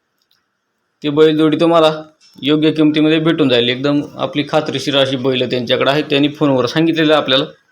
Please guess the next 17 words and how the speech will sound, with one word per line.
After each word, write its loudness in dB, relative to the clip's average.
तर -2
आपण 0
आलो 4
होतो 2
तेरुंगण 4
गावात, 4
तर 0
त्यांच्याकडे 0
पण -2
म्हटलं -4
भेट 0
देऊयात 0
आपण. -4
हे -12
त्यांचं -4
घर 0
आहे, -2